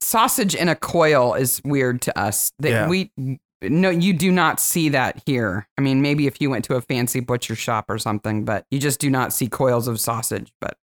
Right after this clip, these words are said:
Speaker 2: No. Okay. You wanna do best corpse or?
Speaker 1: Well, that was kind of like a downer, though. Like, the end is like, "Oh, and then there's sausage."
Speaker 2: Yeah.
Speaker 1: Eleanor was in a dryer, for God's
Speaker 2: <laughs>
Speaker 1: sakes. Don't forget that. Metro tossers, Eleanor in the dryer,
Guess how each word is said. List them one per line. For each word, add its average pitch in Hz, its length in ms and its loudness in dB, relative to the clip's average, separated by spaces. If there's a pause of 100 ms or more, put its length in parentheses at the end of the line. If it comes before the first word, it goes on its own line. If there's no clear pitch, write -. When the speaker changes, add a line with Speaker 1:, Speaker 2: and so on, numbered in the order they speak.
(300)
Speaker 2:
No. 113 120 -4 (100)
Okay. 160 560 2 (160)
You 120 80 0
wanna 127 160 2
do 117 100 2
best 131 280 0
corpse 156 380 2
or? 113 400 4
Speaker 1:
Well, 233 80 0
that 302 120 4
was 330 100 0
kind 196 300 0
of 196 80 0
like 214 180 0
a 247 40 -2
downer, 277 440 4
though. 156 220 4
Like, 151 200 2
the 202 140 0
end 214 160 2
is 151 80 0
like, 156 180 0 (220)
"Oh, 185 180 4
and 185 100 4
then 175 80 2
there's 170 200 0
sausage." - 440 -4 (280)
Speaker 2:
Yeah. 123 240 2 (160)
Speaker 1:
Eleanor 359 400 6
was 285 140 4
in 320 120 4
a 269 60 4
dryer, 226 480 4
for - 140 0
God's 196 400 4
Speaker 2:
<laughs> - 0 -
Speaker 1:
sakes. 208 440 4
Don't 359 240 4
forget 285 480 4
that. 196 400 2 (680)
Metro 165 520 0
tossers, 156 840 0
Eleanor 151 500 0
in 147 140 0
the 139 100 0
dryer, 143 760 0